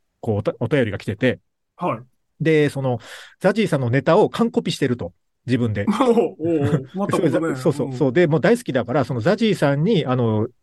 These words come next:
Speaker 1: と一緒にこうネタをやれたらすごい子供のいい思い出になる、なれると思うんだけど、みたいなので、あの、相談が来てて。で、実際ナイトスクープがその家に呼んだんですよ、ザジーを。
Speaker 2: はいはい。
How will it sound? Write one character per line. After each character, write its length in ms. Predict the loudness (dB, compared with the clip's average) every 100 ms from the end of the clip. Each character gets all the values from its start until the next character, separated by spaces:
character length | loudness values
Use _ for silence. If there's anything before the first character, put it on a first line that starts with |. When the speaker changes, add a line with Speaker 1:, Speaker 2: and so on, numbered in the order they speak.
| _
Speaker 1:
と 120 | 0
一 60 | 2
緒 120 | 2
に 120 | 0
こ 100 | 0
う 20 |
ネ 120 | 0 2
タ 140 | 2
を 60 | 4
や 120 | 2
れ 100 | 2
た 100 | 0
ら 100 | 0
す 60 |
ご 80 | 0
い 40 | -2
子 100 | 0
供 160 | 0
の 100 | 0
い 60 | 2
い 40 |
思 140 | 2 0
い 40 |
出 80 | 0
に 40 |
な 100 | 0
る、 240 | 0 0 0
な 120 | 0
れ 80 | 0
る 80 |
と 80 | -2
思 100 | -2
う 20 |
ん 40 | -2
だ 80 | 0
け 100 | 0
ど、 100 | 0
み 80 |
た 100 | 0
い 40 | -2
な 120 | -2
の 120 | -2
で、 240 | 0 0 -2 _ -20 _ _ -6
あ 140 | -2
の、 300 | 0 0 -2
相 160 | -2 0
談 120 | 0
が 80 | -2
来 80 |
て 120 | -6 -2
て。 240 | 0 -2 _ -20 _ _
で、 140 | 0 0
実 240 | 2 0
際 40 |
ナ 140 | 2 2
イ 40 |
ト 80 | 0
ス 80 | 0
ク 120 | -2
ー 40 |
プ 100 | 0
が 180 | 2 2
そ 120 | 2
の 240 | 0 0 0
家 200 | 2 2
に 120 | 2
呼 80 | 0
ん 60 | 0
だ 80 |
ん 20 | -4
で 20 |
す 20 |
よ、 60 | -2
ザ 140 | -2
ジ 180 | -2 -4
ー 100 | -10
を。 80 | -10 _ _ _ _ _
Speaker 2:
は 180 | -6 -4
い 20 |
は 80 | -6
い。 180 | -12